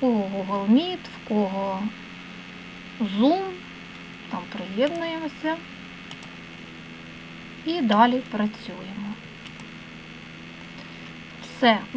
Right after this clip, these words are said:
тут просто, просто, да? Дивіться, якщо нам треба видалити урок, що ми робимо? От я його склала, але ж я натискаю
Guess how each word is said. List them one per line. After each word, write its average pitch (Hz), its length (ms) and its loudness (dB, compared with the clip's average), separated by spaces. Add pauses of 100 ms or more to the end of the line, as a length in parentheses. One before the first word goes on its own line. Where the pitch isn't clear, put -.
тут 233 120 0
просто, 294 340 8 (160)
просто, 220 500 4
да? 247 180 10 (580)
Дивіться, 294 300 6
якщо 294 220 6
нам 277 160 10
треба 269 360 10
видалити 226 720 10
урок, 190 280 2 (200)
що 269 160 10
ми 285 120 10
робимо? 208 360 4
От 196 180 -2
я 214 220 10
його 208 180 4
склала, 294 400 12
але 214 180 8
ж - 160 0 (200)
я 226 140 10
натискаю 226 760 4